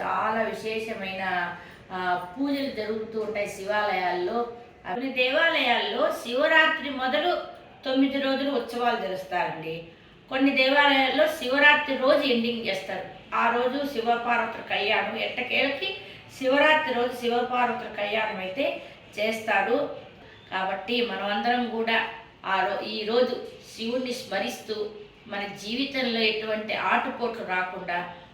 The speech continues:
వచ్చినా అవి తట్టుకునే శక్తినివ్వమని శివయ్యని ప్రార్థిస్తూ, ఓం నమ శివాయ.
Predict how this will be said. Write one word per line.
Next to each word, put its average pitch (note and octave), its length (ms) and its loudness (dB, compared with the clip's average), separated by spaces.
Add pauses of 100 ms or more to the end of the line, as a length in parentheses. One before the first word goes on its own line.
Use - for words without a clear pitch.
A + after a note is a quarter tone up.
వచ్చినా D4 460 2
అవి C4+ 220 6
తట్టుకునే C4+ 540 0
శక్తినివ్వమని G#3+ 960 -4 (360)
శివయ్యని B3 480 2
ప్రార్థిస్తూ, G#3+ 1000 -4 (380)
ఓం A3+ 340 0
నమ F#3 140 -4
శివాయ. - 640 -10